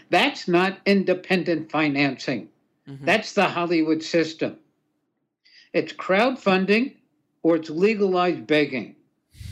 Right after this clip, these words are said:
Speaker 2: <laughs>
Speaker 1: And
Speaker 2: Right.
Speaker 1: you're gonna come up with ten thou to, at the absolute most, two hundred thou to make your first feature.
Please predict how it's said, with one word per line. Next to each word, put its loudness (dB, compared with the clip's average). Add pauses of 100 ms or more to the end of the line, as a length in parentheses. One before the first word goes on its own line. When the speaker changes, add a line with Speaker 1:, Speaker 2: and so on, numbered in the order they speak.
(180)
Speaker 2:
<laughs> -10
Speaker 1:
And -4
Speaker 2:
Right. 0
Speaker 1:
you're 2
gonna 0
come -2
up -2
with -4
ten 0
thou 2
to, -4
at -4
the 0
absolute 0
most, 0
two -2
hundred -2
thou 4
to 0
make 0
your 0
first 0
feature. 0